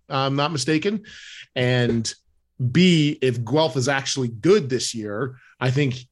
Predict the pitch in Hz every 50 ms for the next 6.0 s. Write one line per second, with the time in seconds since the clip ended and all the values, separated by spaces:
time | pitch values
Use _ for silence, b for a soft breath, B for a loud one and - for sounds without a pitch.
0 | - 127 143 139 123 151 151 139 127 - 143 143 131 127 135 120 113 113 131 135
1 | 135 127 131 131 131 - 139 127 123 123 120 117 113 - 127 123 117 113 - 139
2 | 127 127 127 120 120 110 113 127 120 113 113 110 104 131 135 131 123 117 110 110
3 | 104 - _ _ - 160 143 123 113 - - - - - _ _ _ _ _ _
4 | _ _ _ _ 160 147 127 110 - 147 135 123 127 135 123 127 123 123 123 -
5 | 139 139 139 127 120 135 135 120 113 110 139 156 156 139 - 120 113 110 110